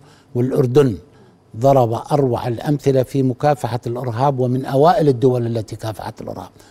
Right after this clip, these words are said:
ضف إلى ذلك الأردن من أوائل الدول التي كافحت المخدرات. المخدرات الآن أصبحت قضية إرهابية،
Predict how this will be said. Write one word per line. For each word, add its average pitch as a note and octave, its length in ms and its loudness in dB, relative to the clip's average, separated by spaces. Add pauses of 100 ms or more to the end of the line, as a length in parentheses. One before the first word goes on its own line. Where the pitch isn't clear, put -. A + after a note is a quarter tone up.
(140)
ضف F3+ 300 2
إلى C#3+ 180 6
ذلك A#2 420 0 (400)
الأردن B2+ 440 0
من C#3+ 200 2
أوائل D3+ 380 2
الدول C#3 360 2
التي C3 400 -2
كافحت C#3+ 480 -2
المخدرات. B2 720 -2 (360)
المخدرات C#3+ 600 2
الآن D3 280 -2
أصبحت C3 500 -4
قضية C#3+ 480 2
إرهابية، B2 600 0